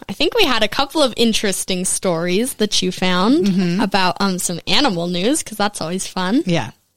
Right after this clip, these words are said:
Speaker 2: yeah. Um, so I, a while back, last year sometime, I had come across a story that the, um,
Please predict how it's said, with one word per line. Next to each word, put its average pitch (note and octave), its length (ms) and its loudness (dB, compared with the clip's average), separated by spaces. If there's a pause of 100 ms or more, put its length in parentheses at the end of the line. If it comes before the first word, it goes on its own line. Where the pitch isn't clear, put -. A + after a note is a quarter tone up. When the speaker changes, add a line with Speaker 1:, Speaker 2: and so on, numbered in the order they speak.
(140)
Speaker 2:
yeah. D3+ 220 0 (680)
Um, F#3+ 380 2
so G3+ 680 0 (180)
I, F#3+ 200 -2 (300)
a F#3 200 0
while A#3 280 0
back, F#3 340 -4
last G3+ 380 -2
year G3+ 140 2
sometime, E3 540 0
I E3 140 0
had D#3+ 480 0
come G3 160 -2
across F3+ 300 -2
a F3 40 -2
story E3 360 0
that D#3 300 -2
the, D#3+ 320 2 (520)
um, D3+ 540 2